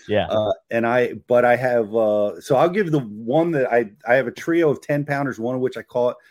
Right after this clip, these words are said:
Speaker 2: on Toledo Bend. And,
Speaker 1: Wow.
Speaker 2: uh, I happened to be rooming with Ike, caught on lipless bait, and I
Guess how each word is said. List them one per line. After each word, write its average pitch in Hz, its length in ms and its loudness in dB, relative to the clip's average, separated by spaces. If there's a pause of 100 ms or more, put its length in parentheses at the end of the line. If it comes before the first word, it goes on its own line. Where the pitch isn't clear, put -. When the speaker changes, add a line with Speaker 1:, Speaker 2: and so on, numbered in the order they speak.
(200)
Speaker 2:
on 101 140 -6
Toledo 120 480 0
Bend. 127 520 -2 (520)
And, 113 280 -2
Speaker 1:
Wow. 104 120 0
Speaker 2:
uh, 104 80 -6
I - 60 -10
happened 147 260 0
to 131 60 -4
be 123 100 -2
rooming 135 380 2
with 110 240 0
Ike, 135 480 -2
caught 123 240 0
on 117 160 0
lipless 127 300 -4
bait, 139 380 -2
and 104 120 -4
I 104 60 -4